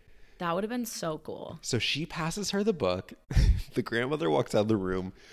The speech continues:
Speaker 2: The grandmother is gone for one second. Lindsay slams the book <laughs> shut.
Speaker 1: Goes put it in the drawer.
Speaker 2: And puts it in the
Speaker 1: That's
Speaker 2: drawer.
Speaker 1: enough.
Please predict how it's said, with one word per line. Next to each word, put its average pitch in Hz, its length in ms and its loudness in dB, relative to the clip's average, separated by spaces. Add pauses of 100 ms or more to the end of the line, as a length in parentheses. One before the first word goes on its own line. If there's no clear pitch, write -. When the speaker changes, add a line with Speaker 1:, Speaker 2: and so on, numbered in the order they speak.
(220)
Speaker 2:
The 131 100 2
grandmother 175 540 0
is 156 220 -6
gone 117 220 2
for 123 160 0
one 101 300 0
second. 107 420 -2
Lindsay 113 280 0
slams 110 460 0
the 131 100 -2
book 104 220 -2
<laughs> - 20 -4
shut. - 500 6 (680)
Speaker 1:
Goes 175 180 -4
put 190 160 2
it - 20 -6
in 175 80 -2
the 170 80 -2
drawer. 156 320 -4 (140)
Speaker 2:
And 135 180 4
puts 160 220 -4
it 143 80 -6
in 147 80 -4
the 190 60 2
Speaker 1:
That's 190 100 0
Speaker 2:
drawer. 226 100 4
Speaker 1:
enough. - 400 -2